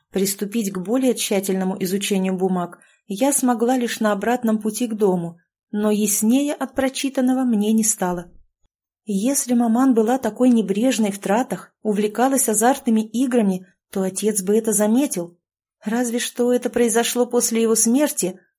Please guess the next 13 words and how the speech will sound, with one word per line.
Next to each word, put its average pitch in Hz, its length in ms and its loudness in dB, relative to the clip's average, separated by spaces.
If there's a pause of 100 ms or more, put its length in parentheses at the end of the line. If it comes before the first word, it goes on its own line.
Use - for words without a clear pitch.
(120)
но 202 180 0
в 185 40 0
воспоминаниях 190 840 0
Кэтрин 226 480 -2
я 208 220 -2
не 233 160 2
видела 233 340 0
резких 233 460 0
изменений 220 520 2
в - 120 -10
поведении 196 520 -2
мадам 190 380 -2
Жанет. 180 460 -2